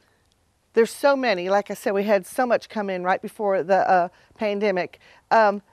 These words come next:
this awesome sofa. Look at the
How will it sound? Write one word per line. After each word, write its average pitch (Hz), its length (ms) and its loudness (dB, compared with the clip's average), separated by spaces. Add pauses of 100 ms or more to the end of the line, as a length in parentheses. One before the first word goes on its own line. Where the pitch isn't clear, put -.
(220)
this 208 640 0 (1300)
awesome 226 480 2
sofa. 180 500 -2
Look 220 380 -4 (320)
at 190 200 -8
the 160 200 0